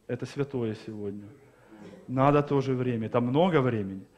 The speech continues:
И только на определенном перекрестке я почувствовал, особенно если у меня, я понимаю стратегию свою, и я иду, и я нач-, открываю свой вербальный аппарат,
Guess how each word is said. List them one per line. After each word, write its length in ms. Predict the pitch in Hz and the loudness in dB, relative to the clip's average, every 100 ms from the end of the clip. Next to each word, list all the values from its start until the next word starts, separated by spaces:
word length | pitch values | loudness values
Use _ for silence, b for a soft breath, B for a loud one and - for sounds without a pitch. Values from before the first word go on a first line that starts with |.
| b b b | b b b
И 40 | |
только 360 | 151 247 247 233 | 0 2 4 6
на 100 | 214 | 6
определенном 540 | 208 214 196 269 247 | 6 2 2 2 4
перекрестке 800 | 190 202 202 - 208 165 - - | 2 2 0 0 4 2 2 0
я 100 | 147 | 2
почувствовал, 880 | 147 160 - 208 147 - 113 98 - - _ _ - | 2 -2 -4 -6 -8 -8 -8 -8 -8 -14 _ _ -10
особенно 360 | 127 240 233 | -4 0 2
если 220 | 165 165 | 0 0
у 60 | 151 | 0
меня, 280 | 151 156 147 | 2 2 2
я 180 | 147 143 | 4 0
понимаю 460 | 147 151 151 123 | 0 0 2 2
стратегию 560 | - 131 127 294 185 127 | 0 -6 -4 -4 -2 -4
свою, 420 | - 120 101 95 - _ _ _ b b b b - | -4 -8 -6 -8 -16 _ _ _ b b b b 0
и 80 | |
я 260 | 143 143 143 | 6 6 6
иду, 300 | 143 196 262 - | 2 -2 -2 -2
и 60 | 147 | 0
я 100 | 147 | 2
нач-, 260 | 143 143 | 2 -2
открываю 480 | - - 151 151 135 | -8 -2 2 4 4
свой 220 | 131 139 | 2 -2
вербальный 560 | 131 131 123 131 127 131 | 0 0 2 2 2 -2
аппарат, 380 | 127 156 254 | -4 -4 -6